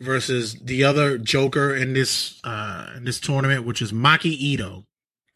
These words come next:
Next, Serena D cuts a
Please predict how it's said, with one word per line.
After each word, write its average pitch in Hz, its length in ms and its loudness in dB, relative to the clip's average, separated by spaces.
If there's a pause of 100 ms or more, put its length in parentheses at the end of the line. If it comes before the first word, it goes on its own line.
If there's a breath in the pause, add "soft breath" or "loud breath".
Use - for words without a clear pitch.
(640 soft breath)
Next, 175 840 2 (1500)
Serena 185 360 4
D 185 300 2
cuts - 580 -6 (200)
a 123 680 2